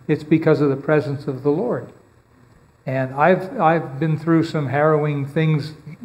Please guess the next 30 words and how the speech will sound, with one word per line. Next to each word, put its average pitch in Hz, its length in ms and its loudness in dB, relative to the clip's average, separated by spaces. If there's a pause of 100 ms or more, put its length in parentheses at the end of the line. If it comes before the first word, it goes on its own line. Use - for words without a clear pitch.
(100)
like 147 200 0
many 156 260 0
of 139 100 0
you, - 560 0 (140)
and, 147 260 -4 (160)
uh, 143 320 -2
over 160 260 4
the 147 100 4
years, 160 440 4 (340)
and 151 180 0
when 151 140 2
I've 147 220 0
just 165 200 0 (760)
sort 160 220 4
of 151 60 2
been 139 160 -2
shaking 170 480 2
and 143 100 -4
crying 160 380 2
out 156 160 2
to 156 80 -2
God, 139 400 2 (360)
that's 147 200 -2
when 143 120 -4
I've 139 120 -6
had 139 160 -6
that 131 180 -4
sense 135 240 -6
of 131 160 -12
peace. - 380 -8